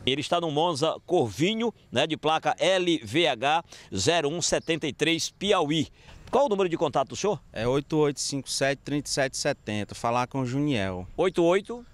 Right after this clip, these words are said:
Speaker 2: Oito oito cinco sete, trinta e sete setenta.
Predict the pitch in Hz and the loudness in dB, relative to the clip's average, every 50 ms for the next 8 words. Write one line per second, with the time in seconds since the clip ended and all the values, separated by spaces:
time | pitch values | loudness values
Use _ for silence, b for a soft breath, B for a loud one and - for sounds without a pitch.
0 | - - 117 113 113 - - 123 123 120 113 - - - 123 113 - - - 117 | -12 -6 -4 -4 -4 -2 0 2 2 2 2 0 -2 -4 -4 -4 -4 -4 -2 -2
1 | 117 123 127 123 - - - 117 120 117 - - - 127 120 120 - - - 131 | 0 0 -2 -4 -6 -8 -6 -6 -6 -4 -4 -4 -2 -2 -2 -2 -4 -4 -4 -4
2 | 117 - - 104 101 98 92 - - 90 95 | -6 -6 -6 -6 -6 -6 -6 -8 -8 -10 -10